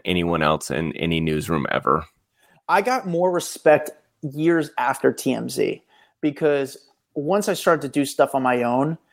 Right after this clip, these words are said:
Speaker 2: then outlets were like, "Who is this guy?" You know,
Speaker 1: Mm-hmm.
Speaker 2: like, I never gave up and I did things on my own dime. And I think people respected that I kinda did it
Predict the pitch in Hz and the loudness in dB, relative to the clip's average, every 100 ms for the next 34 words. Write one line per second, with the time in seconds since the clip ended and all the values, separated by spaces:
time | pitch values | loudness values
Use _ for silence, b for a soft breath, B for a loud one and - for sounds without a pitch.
0 | _ _ 135 156 156 143 127 139 - 135 | _ _ 0 0 2 0 2 0 0 -2
1 | 127 123 120 - _ _ _ _ 147 185 | 0 0 -2 -10 _ _ _ _ 2 4
2 | 175 117 110 - - - - _ _ - | 4 0 -6 -4 -4 -6 -14 _ _ -6
3 | 135 135 143 139 131 127 - - 151 151 | 0 0 0 0 0 -2 -8 -2 0 2
4 | 151 135 143 131 131 131 - - 135 127 | -2 0 -2 0 0 -2 -6 -6 -2 0
5 | 123 127 123 - B B B B _ 143 | 0 0 -4 -8 B B B B _ -2
6 | 139 156 143 151 139 135 135 131 135 135 | 0 -2 -2 -2 0 0 0 0 0 2
7 | 131 131 156 139 156 143 131 - - 143 | 0 -2 -4 -2 -2 0 0 -2 0 0
8 | 135 139 127 - _ _ _ - 139 131 | 2 -2 -2 -6 _ _ _ 2 2 2
9 | 135 127 123 - _ _ _ - 143 _ | 0 0 -2 -6 _ _ _ -10 -10 _
10 | - 151 143 - | -2 0 0 -4